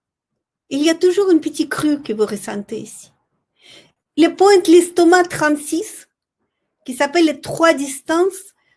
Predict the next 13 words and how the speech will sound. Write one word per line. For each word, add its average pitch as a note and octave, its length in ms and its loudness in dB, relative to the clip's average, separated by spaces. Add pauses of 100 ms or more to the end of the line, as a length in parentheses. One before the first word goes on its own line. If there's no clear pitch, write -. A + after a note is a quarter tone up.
(100)
sur D4 260 -6
les D4 140 0
jambes. A#3+ 500 -6 (280)
C'est A#3+ 200 -12
une D4 160 0
pointe F4 260 4
qui D4 120 -2
se D4+ 100 -6
trouve F4 300 2
à B3 80 -4
trois - 240 0
distances, C#4+ 440 -2
donc D#4+ 240 2